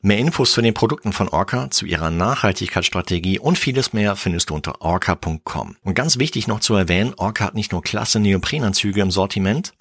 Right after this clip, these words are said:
sondern auch tolle Triathlon-Einteile und alles, was du als Triathlon-Einsteigerin beziehungsweise Einsteiger brauchst. Also unbedingt im Webshop anschauen. So, Werbung aus,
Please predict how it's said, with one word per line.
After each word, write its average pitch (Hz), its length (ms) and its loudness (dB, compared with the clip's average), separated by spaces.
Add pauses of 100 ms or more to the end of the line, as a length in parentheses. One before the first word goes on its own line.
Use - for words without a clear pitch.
(140)
sondern 87 320 0
auch 85 120 -2
tolle 151 320 0
Triathlon-Einteile 110 880 0
und 92 180 -2
alles, 139 360 0
was 110 120 0
du 107 100 -6
als 98 200 0
Triathlon-Einsteigerin 90 1040 -2
beziehungsweise 107 640 0
Einsteiger 82 400 -2
brauchst. - 460 -10
Also 78 160 -6
unbedingt 101 420 2
im 82 160 -2
Webshop 82 400 -2
anschauen. - 400 -6 (160)
So, - 140 -2 (160)
Werbung 92 340 2
aus, 156 340 0